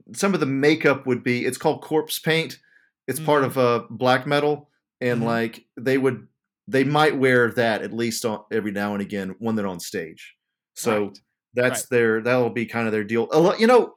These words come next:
Speaker 1: a-, again, like Metalocalypse, a little bit of
Speaker 2: Oh, yeah.
Speaker 1: that vibe too, because it's a comedy. We do want
Speaker 2: Mm.
Speaker 1: comedic elements in this.
Speaker 2: <laughs>
Speaker 1: I don't want it to be over serious. Another good one for everybody out there also, there's a, there's a movie called The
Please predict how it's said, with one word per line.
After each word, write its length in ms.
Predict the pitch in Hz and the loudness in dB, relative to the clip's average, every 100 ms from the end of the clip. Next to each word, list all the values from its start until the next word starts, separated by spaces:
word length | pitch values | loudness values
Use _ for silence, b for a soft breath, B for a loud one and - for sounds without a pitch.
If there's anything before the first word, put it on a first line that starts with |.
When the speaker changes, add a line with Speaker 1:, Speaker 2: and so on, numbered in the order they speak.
| - | -6
Speaker 1:
a-, 120 | 175 - | -4 -4
again, 380 | 135 202 208 - | -2 0 0 -4
like 160 | 151 151 | -6 -4
Metalocalypse, 1000 | 151 208 156 139 156 175 180 185 - - - - _ _ - | -2 0 2 0 -2 -4 -6 -6 -6 -8 -12 -20 _ _ -8
a 60 | 151 | -4
little 280 | 139 160 | 0 -2
bit 200 | 139 165 | 0 0
of 180 | 170 147 | 0 -2
Speaker 2:
Oh, 40 | 170 | 0
yeah. 100 | 160 | 0
Speaker 1:
that 160 | 151 143 | 0 2
vibe 340 | 160 170 143 | 4 2 0
too, 340 | - 160 175 | -2 0 0
because 260 | 147 131 127 | -2 -2 -2
it's 120 | 127 | -4
a 40 | 123 | -6
comedy. 540 | 127 135 143 156 151 B - | -4 -2 -2 -4 -6 B -4
We 120 | 151 | -2
do 140 | 139 156 | 0 -2
want 180 | 156 | -2
Speaker 2:
Mm. 60 | 147 | -4
Speaker 1:
comedic 340 | 131 139 123 | -6 -6 -4
elements 640 | 127 131 139 135 135 - - | -2 -2 -6 -10 -10 -12 -8
in 140 | 123 120 | -6 -2
this. 440 | 131 147 135 - _ - | 0 0 -2 -8 _ -20
Speaker 2:
<laughs> 160 | - | -6
Speaker 1:
I 60 | 143 | -2
don't 140 | 170 | 0
want 120 | 170 143 | 0 0
it 40 | |
to 20 | |
be 100 | 151 | 2
over 200 | 156 151 | 2 2
serious. 460 | 123 143 147 147 - B B B | -4 -2 0 -2 -6 B B B
Another 380 | 147 151 202 220 | 0 2 4 4
good 240 | - 180 160 | 4 0 2
one 420 | 165 156 147 - _ _ _ - | 0 0 -4 -12 _ _ _ -2
for 100 | 156 | 0
everybody 400 | 151 147 139 135 | 2 2 2 2
out 200 | 143 143 | 0 -2
there 120 | 123 | -2
also, 500 | 123 127 131 117 110 | -2 -2 0 0 0
there's 180 | 123 113 | -2 -2
a, 120 | 107 - _ _ - | -6 -8 _ _ -8
there's 320 | 123 131 127 | -6 -4 -2
a 340 | 110 104 104 | -2 -2 -4
movie 340 | 113 131 165 170 | -4 -6 -6 -6
called 400 | 151 143 123 | -2 -2 -2
The 120 | 117 | -8